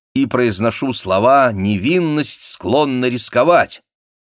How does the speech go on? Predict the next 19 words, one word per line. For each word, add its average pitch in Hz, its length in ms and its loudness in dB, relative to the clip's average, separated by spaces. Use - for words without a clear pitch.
А - 100 -10
потом 95 400 -2
там 110 320 -2
же 98 160 -6
решил 104 420 -4
"нет". 87 520 -4
Лучше 107 420 -6
сказать 101 640 -4
"наивность". 95 1040 -4
Наивность 123 1040 -2
склонна 95 760 -2
рисковать. 101 760 -4
Но 135 220 -2
тут 127 320 -8
мы 101 180 -2
уже 98 280 -2
вернулись 101 680 -2
на 82 180 -6
Хей-маркет, 90 960 -6